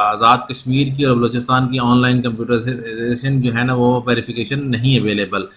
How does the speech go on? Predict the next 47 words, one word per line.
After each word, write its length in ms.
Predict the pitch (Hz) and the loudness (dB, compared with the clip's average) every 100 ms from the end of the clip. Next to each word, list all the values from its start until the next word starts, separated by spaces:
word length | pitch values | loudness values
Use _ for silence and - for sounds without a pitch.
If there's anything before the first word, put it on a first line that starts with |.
| - - _ _ - | -20 -20 _ _ -2
तो 260 | 131 131 | 2 2
अगर 360 | 127 127 127 139 | 4 4 4 2
मज़ीद 360 | 131 123 160 | 2 2 4
आपको 340 | 151 143 156 151 | 4 4 2 0
videos 480 | 135 135 147 147 147 | 2 6 6 6 4
exercise 560 | 147 135 - 135 135 | 4 2 2 2 2
के 100 | 147 | 2
हवाले 240 | 147 139 131 | 2 4 2
से 120 | 139 | 0
रिक्वायर्ड 420 | 135 131 131 135 | 0 2 4 4
हैं 180 | 135 135 | 2 4
तो 60 | |
आप 140 | 123 123 | 4 4
मेरी 320 | 127 135 131 | 4 2 2
इस 120 | 120 | 0
playlist 480 | 135 123 123 135 135 | -2 0 2 2 0
के 60 | 139 | -2
अंदर 140 | 139 | -2
जाएंगे, 380 | 131 127 131 131 | 0 0 0 0
यहाँ 360 | 127 120 131 | 2 4 4
आपको, 420 | 127 - 135 131 131 - - _ 139 | 4 2 -2 -2 -2 -14 -20 _ -2
अ, 100 | 123 | 0
token 360 | 127 123 135 | 2 0 2
tax 220 | 135 127 | 2 2
आपने 320 | 139 127 135 131 | 2 0 0 -4
कैसे 240 | 131 135 | -2 -2
पे 180 | 135 135 | 0 0
करना 300 | 135 127 131 | 0 0 2
है 60 | |
सिंध 240 | 131 143 139 | 0 0 2
में, 220 | 135 135 | 4 6
इस्लामाबाद 600 | 135 127 127 127 131 131 | 4 2 2 4 4 4
में, 220 | 135 127 | 4 0
पंजाब 480 | 131 120 120 127 131 | 0 2 4 4 2
में, 120 | 135 | 0
इस 160 | 131 123 | -2 -4
किस्म 280 | 127 127 127 | -6 -4 -4
की 60 | |
सारी 260 | 120 123 127 | 0 0 2
information 520 | 123 120 120 110 131 | 0 0 -2 0 0
मेरी 260 | 131 120 127 | 0 0 0
इस 280 | 127 120 | -2 -2
video 300 | 120 120 123 | -2 2 2
के 100 | 120 | 2
अंदर 180 | 117 117 | 0 -2
भी, 240 | 113 135 135 | -2 -2 0
अ, 420 | 120 120 117 | -2 -2 -8